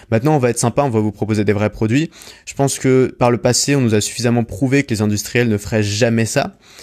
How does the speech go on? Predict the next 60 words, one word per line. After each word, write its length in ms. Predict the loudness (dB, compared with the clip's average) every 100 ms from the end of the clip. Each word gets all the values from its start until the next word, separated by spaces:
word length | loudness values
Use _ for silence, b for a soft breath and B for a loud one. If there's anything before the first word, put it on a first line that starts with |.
| B B B
et 120 | -2
que 100 | 2
la 140 | 2 2
solution, 560 | 2 0 0 0 0
elle 80 | 0
pouvait 200 | 2 2
venir 240 | 2 0 0
que 120 | 0
de 100 | 2
nous. 180 | 2 2
Et 60 |
finalement, 320 | 0 0 2
la 140 | 2 2
solution, 480 | 2 0 0 -2 0
c'est 100 | -2
se 140 | -2
tourner 320 | 0 2 2
vers 160 | 2 2
une 120 | 2
alimentation 680 | 4 2 2 0 0 0 -2
totalement 440 | -2 -2 2 2
naturelle, 540 | 2 0 0 0 0 -2 B B B B
c'est-à-dire 280 | -2 0 2
des 120 | 0
choses 260 | 0 0 0
qui 140 | -4
poussent 240 | -4 -2 2
dans 120 | 2
la 80 | 2
nature. 440 | 0 0 0 -2 B B B -2
On 60 |
n'a 100 | 0
pas 160 | 2 2
besoin, 720 | 2 2 4 4 4 2 0 0
euh, 120 | -2 -2 -4
un 140 | -4
fruit, 300 | -2 0 0
c'est 160 | 2 0
un 120 | 0
produit 380 | 0 0 0 0
qui 120 | -2
est 40 |
parfait, 400 | 0 0 0 -2
un, 260 | -2 -2 -2
un 60 | -2
fruit 240 | -2 -2
comestible, 560 | 0 0 0 -2 -4 -2
c'est 140 | -2
un 60 | -2
produit 280 | 0 -2 -2
qui 140 | -2
est 80 | 2
déjà 260 | 2 2
emballé, 460 | 2 2 2 2 0
qui 180 | 0 -2
est 80 | -2
propre, 400 | 0 2 2 -2
qui 160 | -2
est 60 | -2
délicieux, 600 | 0 0 0 0 0